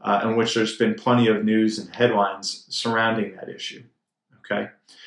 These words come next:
So when we look at coronavirus, what we're dealing with right now, just to bring us up to speed, this is data as of April twentieth, twenty twenty.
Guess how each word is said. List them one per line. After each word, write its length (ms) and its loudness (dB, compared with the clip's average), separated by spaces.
So 460 6
when 180 6
we 100 8
look 200 6
at 160 -2
coronavirus, 1040 2
what 160 0
we're 100 2
dealing 360 4
with 200 0
right 240 4
now, 220 2
just 220 -2
to 60 2
bring 240 2
us 140 2
up 180 2
to 120 -4
speed, 500 0
this 180 4
is 180 0
data 480 6
as 180 2
of 240 -4
April 360 2
twentieth, 540 -2
twenty 320 -4
twenty. 440 0